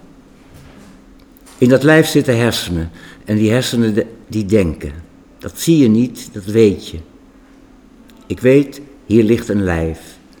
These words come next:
De armen, de benen, haren, het ligt op de achterkant, de voorkant naar boven. Ik weet, papier is lucht.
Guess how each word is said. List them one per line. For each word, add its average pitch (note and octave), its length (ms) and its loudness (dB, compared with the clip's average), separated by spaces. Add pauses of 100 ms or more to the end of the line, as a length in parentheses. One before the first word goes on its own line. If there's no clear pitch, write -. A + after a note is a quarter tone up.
(140)
De - 160 -14
armen, A2+ 460 0
de G2 80 -6
benen, G#2 560 -2
haren, G2 680 -6 (960)
het - 140 -14
ligt A#2 220 0
op B2 120 0
de A#2+ 80 0
achterkant, - 760 -10 (800)
de F2 100 -6
voorkant B2 640 0
naar A#2 160 -2
boven. D2+ 460 -4 (1300)
Ik - 160 -10
weet, A#2 440 0 (840)
papier G#2+ 600 -6
is F2+ 200 -8
lucht. E2 380 -8